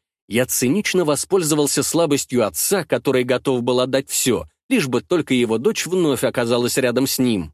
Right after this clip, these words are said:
Пока мы собирали всю информацию, медленно и опасливо передвигаясь в сторону Шарукани, нас настигла ночь и пришлось останавливаться. В этот день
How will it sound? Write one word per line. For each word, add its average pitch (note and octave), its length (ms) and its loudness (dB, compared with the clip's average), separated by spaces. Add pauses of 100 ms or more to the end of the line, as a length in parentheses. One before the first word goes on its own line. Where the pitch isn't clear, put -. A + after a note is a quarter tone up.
(560)
Пока A#2 320 0
мы C#3+ 120 2
собирали B2+ 480 0
всю - 280 -2
информацию, G#2+ 840 -2 (280)
медленно C#3 600 2
и A#2+ 40 0
опасливо B2+ 680 0
передвигаясь B2 720 0
в - 60 -10
сторону A#2+ 400 0
Шарукани, A#2 680 0 (300)
нас D3+ 320 -2
настигла A#2 580 0
ночь G3+ 420 -2 (260)
и F#3 160 0
пришлось G#3 480 -2
останавливаться. A#2+ 960 0 (420)
В F#2+ 140 -2
этот G2 340 -2
день G#2 360 -2